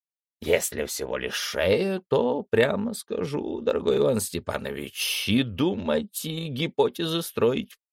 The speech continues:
просто боюсь». «Ужасно, ужасно! Как вы себя чувствуете, родной мой? Вы не пострадали?»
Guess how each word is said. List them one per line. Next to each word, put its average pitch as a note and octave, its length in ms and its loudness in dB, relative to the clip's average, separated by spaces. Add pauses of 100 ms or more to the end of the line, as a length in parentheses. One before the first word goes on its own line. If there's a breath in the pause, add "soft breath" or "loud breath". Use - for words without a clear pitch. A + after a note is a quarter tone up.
(160)
просто G2 560 2
боюсь». - 840 -2 (680)
«Ужасно, - 720 -4 (240)
ужасно! G#2 1300 2 (300)
Как - 180 2
вы F#2+ 100 4
себя G#2+ 200 6
чувствуете, A3 540 4
родной G#3+ 480 4
мой? - 340 -6 (240)
Вы D2+ 160 0
не E2+ 120 0
пострадали?» C3 800 4